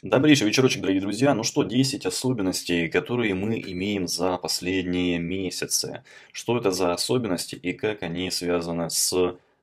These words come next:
Ripple X R P? Также сегодня мы поговорим о том, почему всё-таки имеет смысл держать X R P,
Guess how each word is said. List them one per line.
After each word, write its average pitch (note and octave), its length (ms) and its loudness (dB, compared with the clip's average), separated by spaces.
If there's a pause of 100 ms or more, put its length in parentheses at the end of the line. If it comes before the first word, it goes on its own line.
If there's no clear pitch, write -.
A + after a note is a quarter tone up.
(140)
Ripple E2+ 540 -4 (260)
X F#2+ 200 -2
R F#2 120 2
P? - 240 -6 (440)
Также F#2+ 380 2
сегодня G2+ 480 -2
мы F2+ 240 0
поговорим F2+ 460 2
о E2+ 60 -2
том, A2 340 -2
почему A2 600 0
всё-таки - 420 -6
имеет F#2 340 -2
смысл G#2+ 720 0
держать F#2 640 -2
X - 240 -2
R F2+ 140 2
P, G2 140 -8